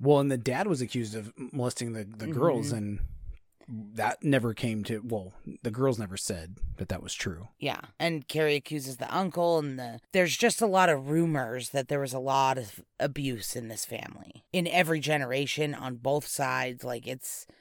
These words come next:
Speaker 2: it seems almost unbelievable, but if it is true, it's like, "Ooh, this is not good."
Speaker 1: Oh, yeah.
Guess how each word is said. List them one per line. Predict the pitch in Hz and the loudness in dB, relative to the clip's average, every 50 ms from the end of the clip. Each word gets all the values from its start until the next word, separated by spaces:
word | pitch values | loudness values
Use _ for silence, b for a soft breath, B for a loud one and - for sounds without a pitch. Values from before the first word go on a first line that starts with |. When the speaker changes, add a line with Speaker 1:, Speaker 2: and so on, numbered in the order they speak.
| b b b | b b b
Speaker 2:
it | - 180 175 - | 0 0 2 2
seems | - - 269 277 247 208 165 | 4 6 8 8 8 8 6
almost | 185 - 190 196 190 185 180 165 156 135 - 175 | 4 6 8 8 8 8 8 6 4 4 2 2
unbelievable, | 160 151 143 131 135 139 151 156 147 170 165 185 185 185 | 2 2 2 -2 -2 0 0 0 0 2 6 6 6 6
but | 160 165 147 | 6 4 2
if | 131 - | 2 0
it | 156 147 | -2 0
is | 151 160 165 139 - | 2 2 2 2 0
true, | - - - 139 135 127 | -4 -2 -2 -2 0 -2
it's | 120 113 - | -2 -2 -4
like, | 120 117 - | -6 -4 -4
"Ooh, | 123 143 139 123 117 117 113 | -2 -2 -2 -2 -2 -4 -4
this | 117 131 - - | -4 -6 -6 -8
is | - - - - - - - _ - | -12 -14 -14 -14 -14 -16 -16 _ -14
not | 127 123 117 113 - - | -12 -10 -8 -8 -10 -8
good." | - 117 107 90 - 117 _ b b b b | -8 -8 -8 -8 -10 -12 _ b b b b
Speaker 1:
Oh, | - 98 113 | -4 -2 -2
yeah. | 127 123 101 85 | 0 -2 -2 -6